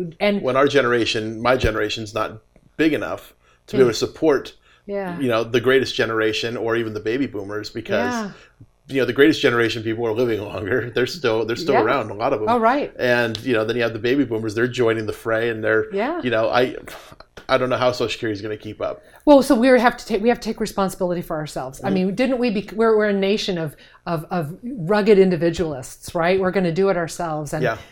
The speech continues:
Speaker 1: that's how we need to view our retirement. Hey, forget, no one else is gonna do it for you. It's your responsibility. And if you think someone else is gonna take care of you,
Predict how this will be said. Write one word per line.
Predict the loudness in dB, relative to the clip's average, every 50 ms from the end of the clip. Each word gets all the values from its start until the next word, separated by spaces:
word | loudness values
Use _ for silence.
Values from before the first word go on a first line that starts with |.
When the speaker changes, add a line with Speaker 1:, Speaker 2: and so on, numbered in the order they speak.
| -10 -2
Speaker 1:
that's | 0 0 0 0 0
how | -2 0
we | 0 2
need | 0 0 0 -2
to | -2
view | -2 -2 -2
our | -2 -2 -4
retirement. | -8 -10 -10 -10 -10 -8 -8 -8 -10 -12 -14 -16 -16 -10
Hey, | -4 -4 -4
forget, | -2 -4 -4 2 2 2 2 2 0
no | -2 0 0
one | 2 2
else | 0 0 -2 -4
is | -6 -4
gonna | -2 -2 -2
do | -2 -2 -2
it | -4 -4
for | -4 -4 -2 -2
you. | -2 -4 -8 -12 -16 _ _ _ _ _ _ -12
It's | -12 -12 -8 -2
your | 0 2 4 4
responsibility. | 2 0 -2 -4 -6 -6 -6 -6 -8 -8 -6 -6 -6 -8 -10 -10 -14 -14 -8
And | -4 -2 -2
if | -2 0
you | 0 -2
think | 0 0 0 -2 0
someone | -2 -2 0 0
else | 0 0 -2 -4
is | -6 -4
gonna | -2 -2 -2
take | -2 -4 -6 -6 -6
care | -4 -4 -2 -2 -2
of | -2
you, | -2 -4 -4 -4 -6